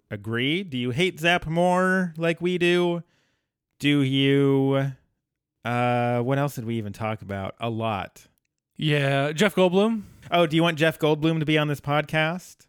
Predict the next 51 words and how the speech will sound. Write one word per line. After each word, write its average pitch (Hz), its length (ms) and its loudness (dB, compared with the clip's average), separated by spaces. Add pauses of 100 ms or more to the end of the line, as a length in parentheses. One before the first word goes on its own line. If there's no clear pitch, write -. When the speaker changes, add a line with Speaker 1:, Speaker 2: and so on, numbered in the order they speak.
(120)
Speaker 1:
Because 135 320 0
we 143 140 0
do. 95 340 -4
Speaker 2:
Do 180 100 4
you 175 180 2
know 175 260 4
Jeff 156 220 2
Goldblum's 147 400 0
Speaker 1:
Do, 151 80 0
Speaker 2:
Twitter? 185 360 4 (140)
Speaker 1:
are, 160 120 4
are 208 60 4
you 202 220 0
Jeff 170 320 0
Goldblum? 107 580 0
Speaker 2:
Are 240 160 0
you, 240 280 -2 (280)
are 226 140 6
you 254 180 4
Jeff 208 280 2
Goldblum? 123 560 0 (180)
Then 196 220 0
please 185 480 0 (1040)
let 208 200 0
us 196 160 0
know. 208 260 -6 (680)
Speaker 1:
There - 120 2
are 190 40 4
many 208 180 2
ways 190 280 4
to 165 60 -14
do 180 160 2
that. 180 280 0
You 151 80 -6
can 151 340 -6
email 160 320 0
us 139 260 -2
at 151 240 0
back 139 220 0
to 139 80 -8
the 127 80 -4
futurama 123 600 -4
podcast 160 720 -2
at 110 100 -4
gmail 117 540 -2
dot 107 240 -4
com. 107 400 -6
Speaker 2:
We 151 180 4
are 147 100 4
on 131 200 0
Twitter 175 380 0